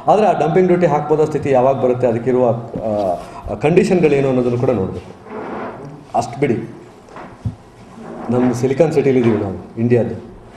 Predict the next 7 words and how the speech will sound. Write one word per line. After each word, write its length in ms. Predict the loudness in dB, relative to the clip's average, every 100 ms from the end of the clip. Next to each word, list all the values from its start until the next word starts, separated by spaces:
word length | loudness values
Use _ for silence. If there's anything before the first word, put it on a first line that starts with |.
| -20 -20 -14 -6
ಇಲ್ಲಿ 540 | -2 0 0 -2 -6 -14 -20 -20 -20 -20 -20 -20 -20 -16 -4
ಇರುವ 200 | 0 2
ಅನೇಕ 380 | 2 2 2 2
ದೊಡ್ಡ 240 | 0 0
ದೊಡ್ಡ 200 | 0 0
ಸಾಫ್ಟ್‌ವೇರ್ 380 | 0 -2 0 0
ಇಂಡಸ್ಟ್ರಿಗಳಿಗೆ 760 | 2 -2 -2 -2 0 -2 -4